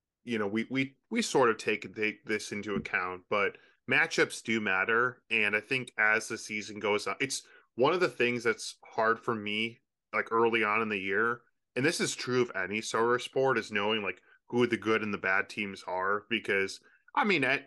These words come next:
you can have your guesses, and it's, it's pretty obvious who good teams are, but it's not obvious who the bad teams are versus those that are just going through a rough patch. Like, for example, by and large, like, the Dodgers will be,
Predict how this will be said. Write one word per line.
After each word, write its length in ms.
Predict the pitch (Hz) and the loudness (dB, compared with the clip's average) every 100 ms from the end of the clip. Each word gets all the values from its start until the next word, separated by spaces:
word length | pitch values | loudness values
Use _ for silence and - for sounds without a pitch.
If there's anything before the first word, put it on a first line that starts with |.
| _ _ - | _ _ -14
you 160 | 165 | -10
can 160 | 190 196 | -2 0
have 220 | 135 117 | 4 2
your 140 | 117 110 | 4 0
guesses, 580 | - 101 - 127 117 113 | 2 2 2 2 0 0
and 100 | 113 | -6
it's, 160 | 120 | -8
it's 160 | 160 - | -8 -10
pretty 300 | - 233 156 | -2 0 2
obvious 440 | 110 110 113 107 | 2 2 0 -2
who 320 | - 120 110 101 | -2 -6 -6 -2
good 260 | 110 98 | 0 0
teams 360 | 95 123 127 135 | -2 -6 -4 -2
are, 340 | 131 147 156 151 _ _ - | -2 0 -2 -6 _ _ 0
but 100 | 127 | 2
it's 220 | 127 - _ _ _ _ - - 123 | 2 -6 _ _ _ _ -8 -6 -4
not 300 | 139 147 - | 0 0 0
obvious 500 | 107 107 123 127 127 | 0 0 2 0 0
who 200 | - 135 | -2 0
the 140 | 113 - | 0 -2
bad 360 | - 82 104 104 | -8 -2 -2 -2
teams 380 | - 127 127 120 | -8 -6 -4 -2
are 220 | 123 135 | 0 2
versus 440 | 120 110 - 107 - | 2 0 0 -8 0
those 300 | 104 107 107 | 4 4 2
that 120 | 107 | -2
are 60 | |
just 200 | 98 101 | -4 -8
going 300 | - 101 107 | -2 0 0
through 180 | 107 113 | -2 0
a 60 | 98 | 0
rough 360 | 90 90 98 | -2 -6 -6
patch. 520 | - 135 156 - - - _ _ _ - | -4 -2 -2 -4 -14 -16 _ _ _ 0
Like, 160 | 113 - _ | 0 0 _
for 140 | - 220 | 2 4
example, 520 | 147 117 117 113 117 | 4 4 4 4 4
by 240 | 104 110 | 4 2
and 160 | 120 110 | 2 2
large, 340 | 98 104 104 | 0 0 0
like, 160 | 107 101 | -2 -4
the 80 | - | -4
Dodgers 580 | 104 104 107 113 110 98 | 0 2 2 2 2 2
will 160 | 107 | -4
be, 200 | 101 104 | -4 -8